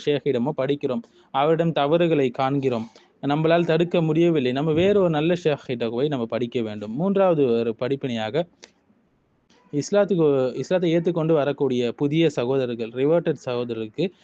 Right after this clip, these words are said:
நம்ம எல்லா விதத்திலும் ஹெல்ப் பண்ண வேண்டும். வெறும் தாவா செய்வது லிப் சர்வீஸ் கிடையாதுங்க. மேலும் அவங்களுக்கு தேவையான வேலை வாய்ப்புகளை அமைத்து கொடுப்பது, மேலும் அவங்களுக்கு ஒரு தோழரை போல என்னென்ன செய்ய முடியுமோ அதெல்லாம்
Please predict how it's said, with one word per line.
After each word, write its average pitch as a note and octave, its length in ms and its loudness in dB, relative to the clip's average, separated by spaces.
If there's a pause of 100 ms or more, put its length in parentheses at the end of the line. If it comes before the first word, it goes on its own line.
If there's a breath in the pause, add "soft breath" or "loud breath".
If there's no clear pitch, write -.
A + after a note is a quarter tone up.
(140)
நம்ம D#3 180 -2
எல்லா G3 260 4
விதத்திலும் F3+ 420 2
ஹெல்ப் C3+ 120 0
பண்ண C3+ 220 -4
வேண்டும். G#2+ 320 -10
வெறும் D#3 260 0
தாவா D#3 340 4
செய்வது D#3+ 440 0
லிப் D3 180 -2
சர்வீஸ் E3+ 520 -2
கிடையாதுங்க. A#2 480 -2 (420 soft breath)
மேலும் E3+ 380 2
அவங்களுக்கு C#3+ 400 0
தேவையான D#3+ 600 2
வேலை D#3+ 280 4
வாய்ப்புகளை B2+ 420 0
அமைத்து B2 360 -2
கொடுப்பது, A2+ 560 -4 (280 soft breath)
மேலும் E3+ 300 2
அவங்களுக்கு D#3 400 2
ஒரு B2+ 360 2
தோழரை F3 480 4
போல D#3 240 0
என்னென்ன E3 320 0
செய்ய C#3+ 240 0
முடியுமோ C#3+ 320 -2
அதெல்லாம் B2+ 240 -4